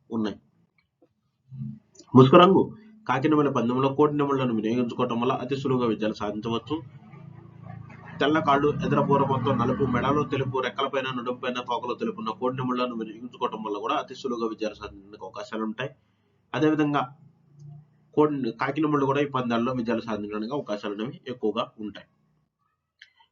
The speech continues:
ఐదో జాము సాయంత్రం మూడు గంటల ముప్పై ఆరు నిమిషాల నుండి సాయంత్రం ఆరు గంటల వరకు రంగు కోడి పింగళ.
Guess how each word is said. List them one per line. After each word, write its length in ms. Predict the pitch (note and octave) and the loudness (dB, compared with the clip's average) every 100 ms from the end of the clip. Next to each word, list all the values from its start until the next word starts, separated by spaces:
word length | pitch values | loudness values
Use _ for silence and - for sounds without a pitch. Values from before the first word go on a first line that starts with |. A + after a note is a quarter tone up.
| _ | _
ఐదో 240 | C#3+ E3+ E3+ | 2 4 6
జాము 220 | C#3 A#2 | 4 2
సాయంత్రం 440 | - C#3 E3 E3+ | -2 -2 2 2
మూడు 200 | D#3 D#3 | 4 4
గంటల 200 | D#3 D3+ | 4 2
ముప్పై 280 | C#3+ C3 D3 | 0 0 2
ఆరు 100 | D3 | 2
నిమిషాల 320 | C#3+ C#3 C#3+ | 0 -2 -2
నుండి 240 | C3 C#3 E3 | -2 -2 -2
సాయంత్రం 480 | D3 B2+ C3+ C3 | 0 -2 0 0
ఆరు 160 | A2+ B2+ | 2 2
గంటల 220 | C3+ C3+ | 0 0
వరకు 280 | B2+ B2+ E3 | 0 0 0
రంగు 440 | D3 A#2+ D3 C#3+ C#3+ | 0 0 0 -2 0
కోడి 180 | C3 B2+ | 0 0
పింగళ. 260 | A2+ G2 | -4 -8